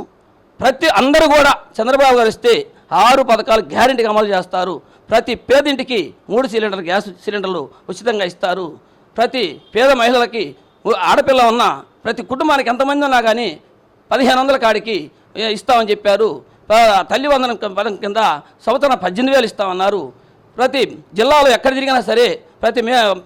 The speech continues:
మహిళలకి వ-, ఉచిత బస్సు సౌకర్యం కల్పిస్తా ఉన్నారు. వీటన్నిటి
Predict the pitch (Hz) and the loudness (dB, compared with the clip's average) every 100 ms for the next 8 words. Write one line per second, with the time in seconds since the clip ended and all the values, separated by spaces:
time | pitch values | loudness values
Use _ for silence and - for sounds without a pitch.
0 | 190 240 285 254 247 196 120 _ 170 208 | 0 2 2 2 -2 -6 -6 _ -4 -2
1 | 190 214 262 226 233 233 143 - - 220 | -4 -4 0 0 -2 -4 -6 -8 -6 -4
2 | 214 170 185 214 - 196 185 175 - _ | -4 -6 -8 -8 -8 -6 -4 -8 -10 _
3 | - 262 269 247 294 302 | -10 -8 -2 -2 -2 -4